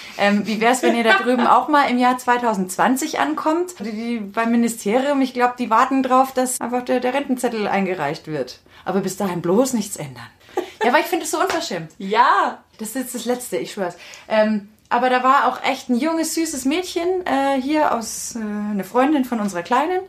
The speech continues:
Speaker 1: Voll das gescheite, liebe Mädel, ne? Aber da konnten die Eltern halt jetzt wegen Arbeit nicht so während
Speaker 2: Mhm.
Speaker 1: Corona gucken.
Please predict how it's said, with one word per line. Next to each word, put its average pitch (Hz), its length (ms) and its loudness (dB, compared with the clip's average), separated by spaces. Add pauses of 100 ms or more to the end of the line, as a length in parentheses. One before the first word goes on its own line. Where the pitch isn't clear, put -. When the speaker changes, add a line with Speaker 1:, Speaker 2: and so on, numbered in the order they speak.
Speaker 1:
Voll 320 480 2
das 311 160 -2
gescheite, 294 320 2
liebe 277 240 -2
Mädel, 185 380 2
ne? 180 140 2
Aber 285 180 4
da 240 80 2
konnten 240 280 2
die 208 120 -2
Eltern 277 340 2
halt 277 140 2
jetzt 247 480 -8
wegen 220 180 -2
Arbeit 285 320 2
nicht 254 200 0
so 247 280 -2
während 233 180 -4
Speaker 2:
Mhm. 175 60 -2
Speaker 1:
Corona 208 320 2
gucken. 247 380 -4